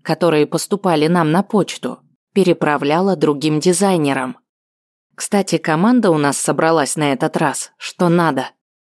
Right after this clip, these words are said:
Молодые и амбициозные студенты брались за все с таким усердием, что только зависть брала. Пока было свободное время и не было посторонних ушей, набрала маме. В общем-то, я предвещала тяжелый разговор,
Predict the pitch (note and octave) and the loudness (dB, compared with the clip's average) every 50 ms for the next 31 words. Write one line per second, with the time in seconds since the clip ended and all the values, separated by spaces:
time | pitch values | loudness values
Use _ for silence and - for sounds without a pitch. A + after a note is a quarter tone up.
0 | _ _ _ - F3 E3+ E3 E3+ E3+ E3 E3 G3+ F#3+ E3+ E3 D#3+ D3+ D3+ D#3 D#3+ | _ _ _ -2 0 2 2 2 2 2 2 2 2 4 4 4 4 2 2 0
1 | E3+ E3 F#3 F#3 - - G#3 G3+ F#3+ F3 D#3+ E3 D3+ D3 C#3+ - - - F3+ E3 | 0 0 -2 -2 -2 0 2 2 2 2 2 0 0 0 0 -2 0 0 0 2
2 | D3+ F#3+ F#3+ E3 - - D3 C#3 C#3 F3 F3+ F3+ E3+ D3+ C#3+ C#3 C#3+ C#3+ E3 D#3+ | 2 2 0 0 0 0 0 0 2 2 2 2 2 0 0 0 0 -2 -2 -2
3 | - - G#3+ F#3 - - - D3+ D3+ - G#3 F3+ D#3+ D3 - - - A#3 A#3 G#3 | -2 -2 -4 -4 -4 -4 -6 -6 -4 -2 -2 0 0 -2 -2 0 0 0 0 0
4 | F3 E3 E3 D#3 C3+ C3 A#2+ - _ _ _ _ _ - - - - F3 F3 - | 0 2 2 2 0 -2 -8 -12 _ _ _ _ _ -20 -14 -8 -6 -6 -2 0
5 | G3+ F#3+ F3+ - F3 E3 D3+ C#3+ D3 D#3+ G#3 G#3+ A#3 G#3 - F3 C#3+ F3 F3 E3 | 0 0 2 2 0 0 2 2 2 2 2 2 2 2 0 0 0 0 2 2
6 | D#3+ D#3 C3+ B2+ - - _ _ _ _ _ _ _ _ _ _ - G3 F#3+ - | 2 2 0 -2 -6 -14 _ _ _ _ _ _ _ _ _ _ -2 -2 -2 0
7 | - G#3+ G#3+ F3+ E3+ G3 G#3 G3 F#3 F3 - - F3+ F3 E3+ E3+ G3+ F#3+ D#3+ E3 | 0 0 2 4 4 4 4 4 4 2 0 -2 -2 0 2 2 0 0 0 0
8 | E3+ E3 D#3+ D#3 E3 F3 G3+ G#3 F#3 D#3 D3 D3 D3 D#3+ F#3+ G#3+ G3+ D#3+ E3 D3+ | 0 2 2 2 2 2 4 4 4 2 2 2 2 4 4 2 2 2 2 2
9 | D3 - - D3+ - - - F3 F3+ F#3+ F#3+ F3 D#3 D3 C#3+ - - D3 - - | 0 0 -2 -4 -4 -2 -2 0 2 2 2 2 2 0 0 0 0 -2 0 2
10 | F3 F#3 A3 G#3+ - - _ _ _ _ - G3 F#3+ E3+ F3+ E3 D3+ D3+ E3+ G3 | 2 2 2 2 0 -6 _ _ _ _ 0 0 0 2 0 0 2 2 2 2
11 | G3+ G3 G3+ F#3+ F3 D3+ C#3+ C3+ B2+ - _ _ _ _ _ _ _ _ _ _ | 2 2 2 2 0 -2 -4 -8 -10 -14 _ _ _ _ _ _ _ _ _ _
12 | _ _ - F#3+ F3 A3 A3+ A3+ - - G#3 G3 F#3+ - G3 F#3 F3+ G3 G3 F#3+ | _ _ -6 -2 -2 -2 -2 -2 -2 0 0 0 2 2 2 2 2 2 0 0
13 | - E3+ E3+ D#3+ E3+ F3+ F3 - - G#3+ F#3+ F3+ F3 E3 - - F3 D#3+ F3+ A3+ | 0 0 0 2 0 0 0 0 0 2 2 2 2 0 0 -2 -2 0 2 2
14 | A#3 A3 G#3+ E3+ D3+ D3+ C#3+ B2 B2 D3+ D3 C#3+ C#3 D3+ C#3+ C3+ | 4 4 4 4 2 2 0 -2 0 0 0 0 0 -2 -4 -4